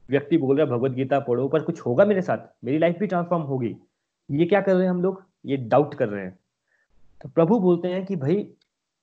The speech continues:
जो व्यक्ति मेरी बताई बातों पे विश्वास नहीं करता और मेरे जो भक्त होते हैं, जो मेरी बात कर रहे होते हैं, उनकी भी डिसरिस्पेक्ट करता है, उन पे भी विश्वास नहीं करता है,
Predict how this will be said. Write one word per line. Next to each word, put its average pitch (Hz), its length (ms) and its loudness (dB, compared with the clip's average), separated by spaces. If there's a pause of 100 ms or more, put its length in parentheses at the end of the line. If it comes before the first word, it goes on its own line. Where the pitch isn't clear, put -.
(760)
जो 208 220 4
व्यक्ति 147 520 -4 (680)
मेरी 156 360 2
बताई 139 300 0
बातों 117 320 -2
पे 127 140 -2
विश्वास 117 480 0
नहीं 143 120 0
करता 139 400 -4 (800)
और 127 80 0
मेरे 147 540 2 (140)
जो 147 180 -2
भक्त 139 400 -4
होते 156 260 -4
हैं, 156 140 -2
जो 143 120 -2
मेरी 139 220 -2
बात 131 300 -2
कर 139 140 -2
रहे 131 100 0
होते 131 180 -4
हैं, 143 60 0
उनकी - 1040 -2
भी 185 200 6
डिसरिस्पेक्ट 147 680 -2
करता 139 280 2
है, 151 80 4
उन 143 220 -4
पे 160 160 2
भी 160 140 2
विश्वास 135 440 2
नहीं 123 200 -2
करता 123 360 0
है, 131 280 0